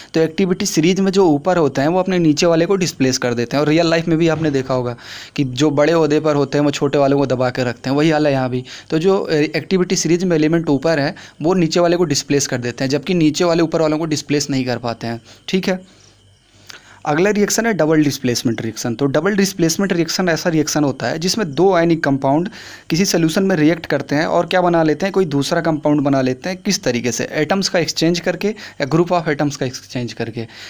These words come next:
तो देखो इसमें तो ऐसे समझ में नहीं आएगा। देखो सबसे पहले तो आयनिक कंपाउंड जानना आपको ज़रूरी है।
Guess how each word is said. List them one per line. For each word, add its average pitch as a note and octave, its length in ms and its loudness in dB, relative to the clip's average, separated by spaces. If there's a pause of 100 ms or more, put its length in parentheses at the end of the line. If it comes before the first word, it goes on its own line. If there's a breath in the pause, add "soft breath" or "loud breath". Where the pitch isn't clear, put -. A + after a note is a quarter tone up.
(120)
तो D3+ 60 -4
देखो E3+ 180 2
इसमें F3+ 260 2
तो F#3+ 120 4
ऐसे F3 140 -2
समझ E3+ 280 0
में E3 80 2
नहीं D#3 180 4
आएगा। C3 220 0
देखो D3 200 -2
सबसे F3 280 -2
पहले F3 180 2
तो E3+ 100 0
आयनिक D#3+ 280 2
कंपाउंड D#3 340 2
जानना C#3 260 2
आपको C3+ 180 -4
ज़रूरी B2 340 0
है। A#2 100 -4